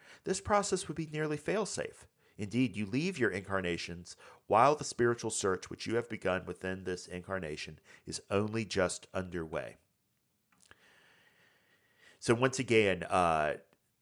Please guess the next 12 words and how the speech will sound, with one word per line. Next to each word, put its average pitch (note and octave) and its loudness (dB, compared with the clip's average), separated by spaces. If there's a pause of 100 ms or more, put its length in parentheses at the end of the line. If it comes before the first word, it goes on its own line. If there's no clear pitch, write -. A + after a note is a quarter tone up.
(240)
seeing D#3+ 0
this C#3+ 6
as A#2 0
an A2+ -4
intellectual A2+ 4
problem F#2+ 4
that F2+ -4
it's F#2 -8
just - -2
about F#2+ 2
arranging, G#2 0
uh, E2+ 4